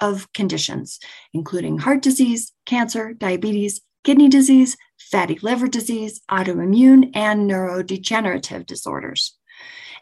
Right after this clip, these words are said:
And I would expand that list, and contend that just about every health issue that we humans tend to suffer from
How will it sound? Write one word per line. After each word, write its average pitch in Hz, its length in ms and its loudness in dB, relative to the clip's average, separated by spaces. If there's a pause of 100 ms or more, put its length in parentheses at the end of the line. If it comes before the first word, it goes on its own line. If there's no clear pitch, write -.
And 202 300 0 (100)
I 311 200 4
would 233 120 4
expand 180 480 -2
that - 180 -8
list, - 380 -10 (260)
and 196 100 -4
contend 196 600 -8 (260)
that 196 180 -2
just 196 300 0
about 185 300 -4 (200)
every 311 580 2 (140)
health 220 300 -2
issue 180 380 -4 (300)
that 190 180 -4
we 254 340 2
humans 254 560 0
tend 214 240 -6
to 269 100 0
suffer 190 300 -6
from 170 380 -18